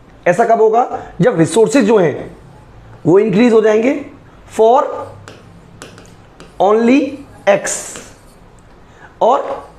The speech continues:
टेक्नोलॉजी जो है वो improve हो जाएगी for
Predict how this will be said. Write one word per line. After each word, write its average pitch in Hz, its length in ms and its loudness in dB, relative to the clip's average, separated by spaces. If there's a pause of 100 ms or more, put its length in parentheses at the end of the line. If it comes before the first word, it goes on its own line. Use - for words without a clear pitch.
(1120)
टेक्नोलॉजी 269 460 2
जो 226 140 4
है 160 120 2
वो 190 120 2
improve 240 280 0
हो 240 100 2
जाएगी 226 320 2 (760)
for 233 320 2